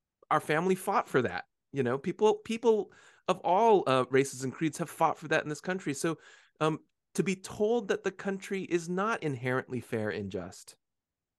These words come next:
but that racism is an ordinary feature that's baked right into the founding documents of our country, that's a really hard piece of news to hear, because on the one hand, it challenges the narrative that we have, but on the other hand,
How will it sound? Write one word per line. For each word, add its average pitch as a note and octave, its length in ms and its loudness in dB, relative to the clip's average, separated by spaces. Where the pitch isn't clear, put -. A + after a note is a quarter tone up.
but C3+ 300 2
that C3+ 280 2
racism F3 500 2
is E3 140 0
an F3+ 100 2
ordinary F#3 520 2
feature G#2 640 -4
that's C3+ 200 0
baked D3+ 360 -2
right C#3+ 380 0
into G3 180 0
the F3+ 100 -2
founding E3+ 480 0
documents F3+ 760 0
of D#3+ 100 -2
our E3 200 0
country, - 640 -6
that's D#3 280 -2
a B3 60 0
really F3+ 380 4
hard D#3 320 2
piece D3 220 0
of C#3+ 160 -2
news C3+ 240 0
to - 80 -12
hear, G3+ 360 0
because F#3 440 -2
on E3 120 0
the F3 80 4
one A#3 200 2
hand, G3 260 2
it F#3 120 0
challenges E3+ 540 0
the F#3 100 0
narrative E3 500 0
that C3+ 160 2
we A2+ 120 -4
have, G#2+ 180 -6
but D3+ 140 2
on E3+ 100 2
the E3 120 -2
other G#3 180 0
hand, G3 240 -2